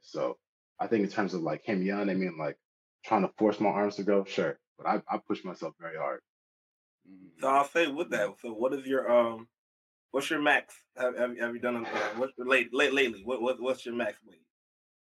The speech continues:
Speaker 1: Uh, I don't max out too often just 'cause,
Speaker 3: Okay.
Speaker 1: again, I, like, I live for function. I care about, like, making sure I'm just in shape and, like, healthy so I can flexibility. I did max out, I think, bench, like,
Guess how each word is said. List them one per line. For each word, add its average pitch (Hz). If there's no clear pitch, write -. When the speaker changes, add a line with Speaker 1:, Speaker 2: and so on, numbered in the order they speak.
Speaker 1:
Uh, 87
I 90
don't 104
max 104
out 95
too 90
often 90
just -
'cause, -
Speaker 3:
Okay. 80
Speaker 1:
again, 80
I, 73
like, 87
I 95
live 101
for 90
function. 92
I 85
care -
about, 78
like, 71
making -
sure -
I'm 165
just -
in -
shape -
and, 80
like, -
healthy 175
so 165
I 78
can -
flexibility. 85
I 92
did 104
max 101
out, 98
I 90
think, 82
bench, 95
like, 73